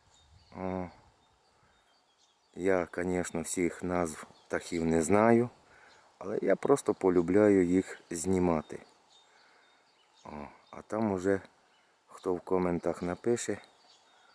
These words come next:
той буде правий. Ох, виходить з, з фокуса. О,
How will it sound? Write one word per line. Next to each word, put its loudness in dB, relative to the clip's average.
той -10
буде -6
правий. -6
Ох, -16
виходить -8
з, -16
з -12
фокуса. -12
О, -20